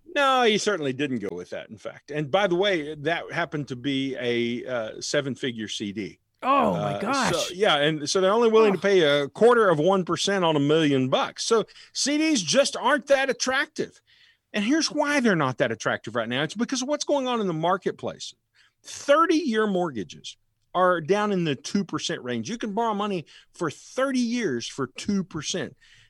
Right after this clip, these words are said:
Speaker 1: That makes me wanna go borrow some money and build houses or something like
Speaker 2: Yeah.
Speaker 1: that. Your bank can actually borrow money from other banks through the Federal Reserve System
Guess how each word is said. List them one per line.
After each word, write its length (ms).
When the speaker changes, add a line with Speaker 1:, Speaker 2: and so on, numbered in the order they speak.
Speaker 1:
That 120
makes 240
me 80
wanna 220
go 100
borrow 380
some 180
money 180
and 120
build 180
houses 480
or 80
something 260
like 200
Speaker 2:
Yeah. 60
Speaker 1:
that. 280
Your 300
bank 640
can 180
actually 460
borrow 560
money 340
from 240
other 320
banks 380
through 240
the 120
Federal 460
Reserve 540
System 420